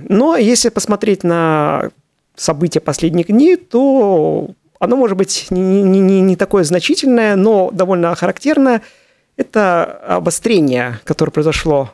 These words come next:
в Сирии многострадальной, между, получается, сирийскими, э, си-, асадовской Сирией, скажем так,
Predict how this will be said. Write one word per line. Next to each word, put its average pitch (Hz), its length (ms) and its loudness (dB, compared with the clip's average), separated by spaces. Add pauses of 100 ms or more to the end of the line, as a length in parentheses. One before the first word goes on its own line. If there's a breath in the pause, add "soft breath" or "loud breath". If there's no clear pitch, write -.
(120)
в - 80 -16
Сирии 180 280 -2
многострадальной, 262 720 2
между, 185 580 2 (540)
получается, 160 440 -2
сирийскими, 214 760 0
э, 165 440 0 (1200)
си-, - 720 0
асадовской - 720 -4
Сирией, 262 400 0
скажем 202 340 -2
так, 190 200 -4